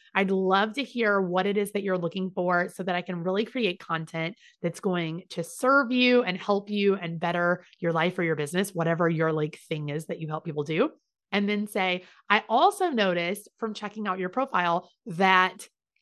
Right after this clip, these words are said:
insert the thing you relate with here, and then say how you relate to it. So maybe you say,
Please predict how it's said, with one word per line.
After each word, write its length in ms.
insert 600
the 120
thing 240
you 140
relate 300
with 140
here, 420
and 120
then 140
say 240
how 220
you 160
relate 320
to 80
it. 200
So 320
maybe 300
you 160
say, 480